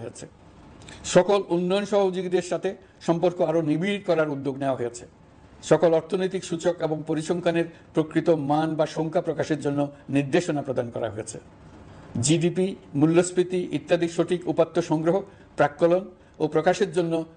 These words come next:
নির্দেশনা দেওয়া হয়েছে। জাতীয় রাজস্ব বোর্ড এবং অর্থ বিভাগের রাজস্ব আয় সম্পর্কিত উপাত্তের মধ্যে পার্থক্য নিরসনে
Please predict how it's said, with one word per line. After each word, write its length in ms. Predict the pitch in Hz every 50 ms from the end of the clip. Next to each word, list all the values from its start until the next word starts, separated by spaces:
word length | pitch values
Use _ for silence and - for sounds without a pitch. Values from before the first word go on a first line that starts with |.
| -
নির্দেশনা 500 | 147 147 151 143 139 170 170 - 156 143 135
দেওয়া 200 | 135 127 117 113
হয়েছে। 260 | 120 113 - - - - - _ - - - - - - - - 120
জাতীয় 360 | 117 156 147 - - 190 185
রাজস্ব 380 | 180 180 180 185 190 - - - 202
বোর্ড 200 | 185 202 208 196 180 175
এবং 100 | 175 170
অর্থ 180 | 165 160 160 -
বিভাগের 400 | 190 180 180 175 185 175 185 180 156
রাজস্ব 340 | 151 151 165 175 170 - - 185
আয় 100 | 180 180 -
সম্পর্কিত 400 | 180 170 175 175 165 - 180 170
উপাত্তের 460 | 185 170 170 180 170 170 - - 175 165 175
মধ্যে 240 | 175 160 156 185 185 185 - - - - -
পার্থক্য 360 | 156 156 - - 233 - 220
নিরসনে 460 | 180 165 151 135 127 - 143 120 117